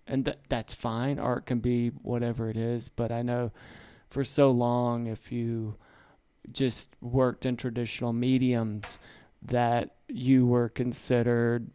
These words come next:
very passé, and especially if you were a realist, you were considered just, uh, a dinosaur or something. Everything you did was not very, uh, relevant or, um, didn't have any merit in the museum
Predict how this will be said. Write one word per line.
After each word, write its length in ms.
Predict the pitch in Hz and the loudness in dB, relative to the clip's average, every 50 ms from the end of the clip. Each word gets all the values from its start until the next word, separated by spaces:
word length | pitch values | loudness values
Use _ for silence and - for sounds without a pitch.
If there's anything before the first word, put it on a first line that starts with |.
| - - | -16 -10
very 520 | 98 117 131 123 120 117 113 113 113 110 - - | 0 2 4 4 4 2 2 0 0 -2 -2 -2
passé, 760 | - 123 - - 107 - - 131 123 123 127 135 135 139 139 - - - - - - - - - - | -2 -2 -2 -2 -4 0 4 4 6 6 6 4 4 2 -2 -6 -12 -20 -20 -20 -20 -20 -20 -6 0
and 120 | - 135 | 2 2
especially 480 | 131 - - - 156 151 143 - 151 139 | 2 6 8 10 10 10 10 8 8 8
if 140 | 131 - - | 8 8 4
you 140 | 127 127 123 | 0 2 2
were 200 | 120 120 113 113 | 2 0 0 -2
a 100 | 113 107 | -2 -2
realist, 600 | 107 131 175 202 185 147 131 123 123 127 - - - | 4 8 10 10 10 10 8 8 6 2 0 -4 -6
you 120 | - 117 | -6 -4
were 160 | 120 120 120 | -4 -6 -6
considered 680 | - - 123 117 117 - - 123 120 117 120 117 117 107 | -6 -6 -8 -8 -8 -4 -4 -2 0 0 -2 -2 -4 -6
just, 320 | - - - 113 117 - - _ _ _ _ _ _ _ - _ - - | -6 -6 -6 -4 -6 -8 -12 _ _ _ _ _ _ _ -20 _ -12 -8
uh, 160 | - - - - | -8 -8 -8 -6
a 120 | - - - | -4 -6 -2
dinosaur 840 | - - 120 117 123 120 - - - - - - - - - - - | 0 0 0 2 0 -2 -2 -6 -6 -6 -6 -6 -6 -6 -8 -8 -10
or 80 | - - | -10 -8
something. 420 | - 127 - - - - 113 120 | -6 -6 -6 -6 -6 -6 -4 -4
Everything 440 | 123 123 131 123 - - 123 117 110 | -4 -4 -4 -6 -4 -4 -6 -4 -4
you 100 | 113 113 | -6 -4
did 380 | - 135 131 123 123 - - - | -2 0 2 2 0 0 -2 -4
was 380 | 82 82 - - - 190 - - 254 180 - | -4 -4 -4 -6 -10 -14 -16 -16 -16 -8 -4
not 260 | 127 135 127 123 - | -2 0 0 0 -2
very, 380 | - 123 120 120 120 113 107 - - - - - - - - - - - _ | -2 0 0 0 0 -2 -4 -6 -10 -20 -20 -20 -20 -20 -20 -20 -20 -14 _
uh, 300 | - 120 120 117 117 113 92 | 0 2 4 4 4 2 2
relevant 800 | 82 117 131 127 127 123 123 110 120 117 113 123 117 - - - | 2 4 6 6 6 6 6 4 2 2 2 0 -2 -2 -4 -6
or, 640 | - - 120 117 117 113 110 110 107 107 107 - - | -4 -2 0 0 2 2 0 0 0 -2 -4 -6 -8
um, 500 | - - - - - - - - - - 104 - - - - _ _ _ _ _ _ _ _ _ _ _ - - - - _ _ 117 | -10 -10 -10 -10 -10 -10 -10 -10 -12 -12 -14 -16 -20 -20 -20 _ _ _ _ _ _ _ _ _ _ _ -14 -14 -14 -14 _ _ -4
didn't 260 | 127 - 127 - - | 2 2 2 2 2
have 200 | 117 113 110 113 120 | 0 -2 -2 -2 -2
any 180 | 120 120 113 | -2 -2 -2
merit 540 | 110 113 117 120 120 117 113 117 113 - - - | -2 -2 -2 -2 -2 -2 -2 -2 -4 -4 -6 -6
in 340 | - - 113 113 113 110 - - | -4 -4 -4 -4 -4 -6 -6 -4
the 200 | 120 117 117 113 | -2 -2 -2 -2
museum 920 | 143 120 123 127 123 120 - 123 120 120 117 117 113 113 113 113 110 110 | -2 -2 0 0 0 0 0 0 0 0 0 0 -2 -2 -4 -6 -8 -10